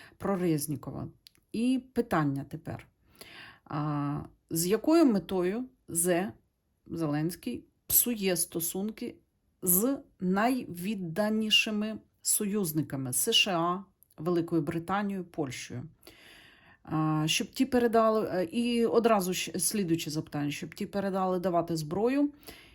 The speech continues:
і Зе пропихував переговори з Моско-,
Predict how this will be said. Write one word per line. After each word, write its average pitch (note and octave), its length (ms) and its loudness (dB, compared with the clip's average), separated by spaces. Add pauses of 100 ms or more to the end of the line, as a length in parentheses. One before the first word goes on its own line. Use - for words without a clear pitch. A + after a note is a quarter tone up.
(160)
і A3+ 160 2
Зе G#3+ 460 2 (400)
пропихував G#3+ 1200 -2 (100)
переговори F#3 960 -2
з E3+ 140 -4
Моско-, F3 560 -4